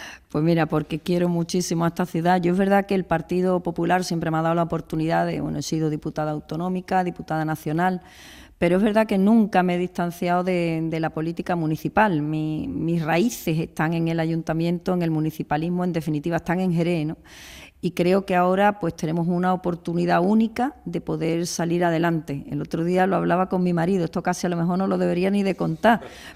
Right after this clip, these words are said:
pero le decía, "Es que creo que esta vez se puede, me siento útil, eh, creo que, que si lo hacemos bien, eh, que si trabajamos,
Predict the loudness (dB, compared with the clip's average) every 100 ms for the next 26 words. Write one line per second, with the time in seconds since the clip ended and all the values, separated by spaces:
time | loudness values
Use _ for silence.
0 | 0 2 4 2 2 2 2 0 -2 2
1 | 4 4 2 -2 0 0 0 -2 -4 0
2 | 2 2 -2 -6 -6 -2 0 0 2 4
3 | 4 2 0 0 -4 -14 -20 -12 -2 0
4 | 0 0 0 0 0 -2 -2 -4 -4 0
5 | 0 0 -4 -8 -2 -2 0 2 4 4
6 | 4 2 2 -2 -6 -16 -16 -4 -2 0
7 | -2 -2 -2 0 0 4 4 4 2